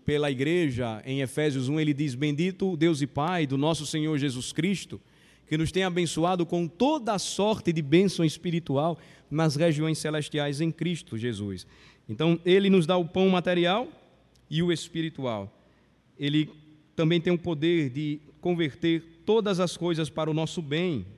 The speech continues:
final. Romanos oito, vinte e oito nos diz isso. Vamos ler juntos? "Sabemos que todas as coisas cooperam para o bem daqueles que amam a Deus, daqueles que são chamados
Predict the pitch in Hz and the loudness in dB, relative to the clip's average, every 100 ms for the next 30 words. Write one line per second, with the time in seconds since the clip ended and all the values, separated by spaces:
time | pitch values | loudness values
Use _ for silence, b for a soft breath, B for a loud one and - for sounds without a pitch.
0 | _ _ _ - 175 156 165 104 - b | _ _ _ 0 0 0 -2 -6 -12 b
1 | b b _ 131 156 165 156 - - 156 | b b _ 0 2 2 0 -8 -4 -2
2 | 160 147 151 143 147 156 160 151 147 143 | -2 -2 -2 -2 -4 -2 -2 -2 -2 -2
3 | 127 120 - 113 - - 170 151 156 139 | -2 -4 -8 -12 -14 -4 0 2 2 2
4 | 208 - - b b b b - 160 139 | 0 -2 -16 b b b b 2 4 8
5 | 160 196 226 - - 170 175 - 202 214 | 8 8 6 2 0 2 2 4 8 8
6 | 220 220 220 - - 190 170 123 135 - | 8 4 2 0 4 6 6 4 -2 -2
7 | 170 160 - 180 208 208 208 202 180 170 | 0 0 2 4 4 6 4 4 2 2
8 | 147 139 180 196 185 160 - 175 180 175 | 2 4 6 6 4 0 2 4 4 2
9 | - - 156 151 165 160 160 147 123 117 | -2 -2 0 4 4 4 2 2 2 2
10 | 107 101 - - B B 143 - 127 156 | 0 -6 -14 -20 B B -18 -6 0 0
11 | - 180 175 - 160 156 - 196 185 - | 4 4 4 2 0 -2 4 4 4 4
12 | 170 135 139 123 110 104 - | 4 4 4 0 -4 -8 -12